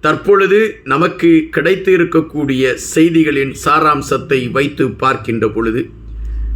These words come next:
மாகாண தேர்தல் அடுத்த வருடம் நடைபெறுமா என்பது கேள்விக்குறியாகவே இருக்கிறது என்பதுதான் நிஜம்.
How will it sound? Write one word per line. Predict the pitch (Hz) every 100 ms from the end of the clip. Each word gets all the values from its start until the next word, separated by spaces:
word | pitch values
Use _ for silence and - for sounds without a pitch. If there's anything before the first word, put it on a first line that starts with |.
| -
மாகாண | 110 139 175 202 202 196 180
தேர்தல் | - 165 160 143 147 147 -
அடுத்த | 147 190 190 165
வருடம் | 147 139 127 127 120 -
நடைபெறுமா | 131 160 160 139 131 123 120 - -
என்பது | 135 143 123 120 113 113
கேள்விக்குறியாகவே | 175 175 135 123 - 120 113 104 104 101 104 104 -
இருக்கிறது | 139 147 139 117 107 113 101
என்பதுதான் | 127 131 117 98 95 95 90 -
நிஜம். | 104 -